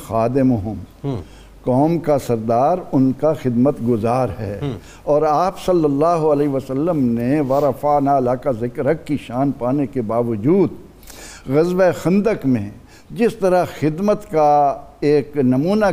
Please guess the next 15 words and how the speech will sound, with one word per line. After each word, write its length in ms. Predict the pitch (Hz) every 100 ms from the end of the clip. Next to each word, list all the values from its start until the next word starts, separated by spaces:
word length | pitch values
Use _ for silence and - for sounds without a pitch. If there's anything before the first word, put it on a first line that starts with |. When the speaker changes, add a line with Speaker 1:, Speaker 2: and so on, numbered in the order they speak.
| -
Speaker 1:
قیامت 360 | 147 160 147
تک 240 | 156 143 143
آنے 180 | 139
والے 320 | 143 135 139 139 - -
مسلم 360 | 131 147 131
حکمرانوں 540 | 123 123 120 123 185 170
کو 140 | 143
دیا 360 | 127 123 127 113
ہے، 80 | 139
وہ 180 | 127
اپنی 260 | 127 - 127
مثال 400 | 120 101 123 123 -
آپ 220 | 117 104 - -
ہے۔ 60 | - 127
Speaker 2:
اللہ۔ 140 | 135